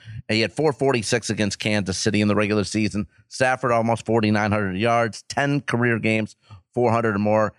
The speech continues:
He had three eighty in two thousand eleven in the playoff game against the Saints. He's gone for three thirty-seven or hi-, and, or, and three seventy-seven in those last two playoff games. If this game gets into a shootout, Kupp and Chase are all over the place.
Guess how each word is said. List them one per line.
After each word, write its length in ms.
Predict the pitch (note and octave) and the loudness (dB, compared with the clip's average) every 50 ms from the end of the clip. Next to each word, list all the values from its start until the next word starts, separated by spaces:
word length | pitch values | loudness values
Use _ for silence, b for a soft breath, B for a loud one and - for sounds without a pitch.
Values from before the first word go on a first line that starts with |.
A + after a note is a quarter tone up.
| b b b | b b b
He 40 | A#2+ | -2
had 140 | A2+ - | -2 -2
three 300 | - C3+ B2+ C#3 D3+ C#3+ | -2 -2 0 2 2 0
eighty 400 | D3 - C3+ C3+ C3+ C3 C3 A#2+ | 0 0 0 0 2 2 2 2
in 100 | A#2 G#2+ | 2 0
two 160 | G2 - C3 A#2+ | 0 0 -2 -2
thousand 400 | - B2 A#2 A#2 A2 - G#2 G2 | 0 0 0 0 0 -2 -4 -2
eleven 300 | G2 A2 A#2+ A#2 A#2 A2+ | 0 0 0 2 0 0
in 60 | A2 | -2
the 80 | G#2 F#2+ | -2 -2
playoff 340 | - A#2 A#2+ B2 A#2 - - | 0 0 2 2 0 0 -2
game 220 | - A2+ A2+ A2 | -2 0 0 0
against 220 | G2 G#2+ G#2+ - | 0 0 -2 -2
the 60 | - F2+ | -4 -4
Saints. 380 | - - A#2 A#2 A#2 - - - B B B B | -2 0 0 0 0 -4 -8 -14 B B B B
He's 120 | A2+ F#2 | -2 -2
gone 220 | - A#2+ B2 A#2 | 0 0 0 0
for 140 | A2+ - A2 | 0 -2 -2
three 220 | - - B2+ C3 B2+ | -2 0 0 0 0
thirty-seven 640 | - C3+ B2+ B2+ A#2+ G#2+ - - A#2+ A2+ A2+ A#2 | 2 0 0 2 0 -2 -2 0 0 2 2 2
or 100 | A2+ G#2+ | 0 0
hi-, 160 | G2 G#2 A2 - | 0 0 -2 -2
and, 340 | - G#2+ G#2+ G2+ F#2 G#2 G#2 - | 0 -2 0 0 0 -2 -2 0
or, 140 | G#2+ G#2 F#2+ | -2 -2 0
and 280 | G2+ A2+ A2 G#2 F#2+ - | 0 0 2 2 0 0
three 400 | - A2 A#2 C3+ B2+ A#2+ A2 - - | -2 -2 0 0 0 0 -2 -6 -10
seventy-seven 840 | - - - - A#2 A#2 A#2 C3 C3+ B2+ - C#3 C3 C3+ C#3 C#3+ - B B B B2+ A2 B B | -14 -8 -2 -2 0 0 0 0 -2 0 0 0 0 2 0 -2 -4 B B B -14 -8 B B
in 80 | A2+ | 0
those 160 | A2 A2 F#2 - | 0 0 0 0
last 240 | A#2 A#2+ A#2 - - | 0 0 0 0 -2
two 100 | C#3 A2 | -4 0
playoff 260 | - B2 B2 A#2 - | 2 2 2 2 2
games. 360 | - B2 B2 A#2+ - - - _ _ _ _ _ - | 0 0 0 0 -2 -6 -12 _ _ _ _ _ -2
If 120 | A2+ G#2+ - | -2 0 0
this 160 | A#2+ A#2+ - | 0 -2 -2
game 240 | - C3+ C#3 C#3 C3 | -2 -2 0 0 -2
gets 300 | - - D3+ C#3+ - D3+ | -2 -2 -2 -2 0 0
into 160 | D#3 D3 D#3 | 0 2 0
a 20 | |
shootout, 480 | D3 - - F#3 F3 D#3+ E3+ F3 E3+ - _ _ A2+ B B G#2 B B _ _ | 0 0 0 0 2 4 4 2 2 -2 _ _ -20 B B -20 B B _ _
Kupp 360 | - C#3+ D3 D#3 - - - - | -2 0 0 0 -2 -6 -8 -2
and 200 | G#2+ G#2+ A2 A2+ | 0 2 2 2
Chase 340 | - - D3+ C#3+ D#3 D3+ - | 2 0 0 0 0 0 0
are 120 | C3+ B2+ B2+ | 2 2 4
all 160 | C3 C3+ C#3+ | 4 4 2
over 160 | D3 D#3 D3 | 0 0 0
the 80 | D3 D3+ | -2 -2
place. 340 | - D#3 D#3+ D#3+ E3+ - | 0 2 2 2 2 0